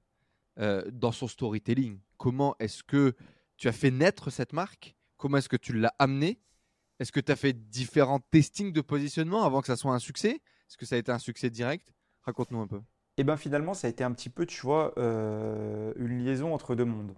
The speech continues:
Speaker 2: C'est-à-dire un monde vraiment, on va dire, du storytelling, de la marque, tout ça, et le monde très pragmatique de l'entrepreneur qui essaye d'identifier une opportunité pour se positionner et, euh, et lancer un business. Au début, tu vois, donc moi, quand, euh, après l'histoire Fire Rank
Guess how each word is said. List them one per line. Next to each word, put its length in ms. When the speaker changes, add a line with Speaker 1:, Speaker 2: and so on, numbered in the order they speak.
Speaker 2:
C'est-à-dire 500
un 140
monde 260
vraiment, 340
on 60
va 120
dire, 180
du 80
storytelling, 680
de 100
la 100
marque, 320
tout 100
ça, 320
et 100
le 100
monde 220
très 180
pragmatique 500
de 80
l'entrepreneur 680
qui 120
essaye 240
d'identifier 520
une 80
opportunité 640
pour 200
se 60
positionner 800
et, 220
euh, 300
et 60
lancer 260
un 60
business. 460
Au 120
début, 320
tu 100
vois, 120
donc 160
moi, 140
quand, 240
euh, 100
après 260
l'histoire 380
Fire 240
Rank 320